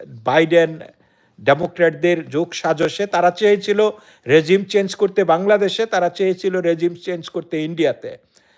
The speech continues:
কিন্তু ইন্ডিয়া তো একটা very stable, very deep democracy, এটা এত সহজ না রেজিম চেঞ্জ করা ভারতে। এবং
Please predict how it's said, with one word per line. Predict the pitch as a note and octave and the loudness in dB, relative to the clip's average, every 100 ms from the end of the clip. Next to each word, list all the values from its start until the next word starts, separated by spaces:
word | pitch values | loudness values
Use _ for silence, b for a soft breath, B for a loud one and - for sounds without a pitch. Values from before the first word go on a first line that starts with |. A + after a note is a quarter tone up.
| _ | _
কিন্তু | - C#3 E3 | -14 -8 -6
ইন্ডিয়া | D3+ F3 F#3 F#3+ G3 | -4 -4 0 4 4
তো | G3 G3+ F#3+ | 4 4 4
একটা | F3 - E3 D3+ - - | 2 0 0 0 -4 -8
very | C3+ D#3+ | -2 -2
stable, | F3+ - G3 F3+ F#3+ | -2 0 0 2 0
very | D#3+ D#3+ D3+ A#2 | 0 0 -2 -2
deep | G#3+ A#3 - | -2 -4 0
democracy, | E3+ E3 F3+ E3+ D3+ - | 0 0 -4 -6 -8 -6
এটা | B3 F3+ F#3 E3 b b b | -6 -2 0 -2 b b b
এত | D3 D#3+ F#3+ | -8 -2 -2
সহজ | - D#3 D3+ F#3+ D3+ | -2 -2 2 2 2
না | C#3+ F#2 _ _ _ | -8 -8 _ _ _
রেজিম | B2 C#3+ D3+ D3+ | -2 -2 -2 -4
চেঞ্জ | - D3 B2+ | -4 -4 -4
করা | - C3+ | -2 -2
ভারতে। | B2 A#2+ C3+ G3 | -2 -4 -4 -2
এবং | G3 D#3+ D3+ | -2 -4 -8